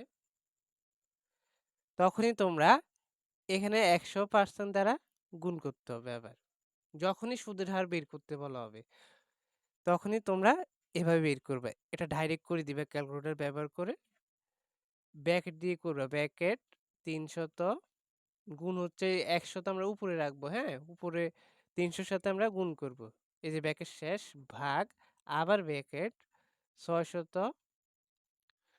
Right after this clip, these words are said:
গুণ হচ্ছে টেন, ব্র্যাকেট শেষ, সমান দিবা এই যে ফাইভ। তাহলে আমরা ফাইভ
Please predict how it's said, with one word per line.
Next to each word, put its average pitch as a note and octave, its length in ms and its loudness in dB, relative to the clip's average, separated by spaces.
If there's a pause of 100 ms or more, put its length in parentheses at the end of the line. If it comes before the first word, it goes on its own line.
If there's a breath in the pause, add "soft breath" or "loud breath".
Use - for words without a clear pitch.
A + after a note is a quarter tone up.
(240)
গুণ E3+ 300 -4
হচ্ছে F3+ 240 -4 (180)
টেন, E3 220 4 (760)
ব্র্যাকেট D#3 400 0 (120)
শেষ, G3+ 220 0 (800)
সমান E3 340 -2
দিবা B2 220 -6 (160)
এই C#3 100 -10
যে C#3+ 140 -8
ফাইভ। A#2 220 -6 (720)
তাহলে D3+ 220 -4
আমরা D#3 140 -2 (100)
ফাইভ D3 160 2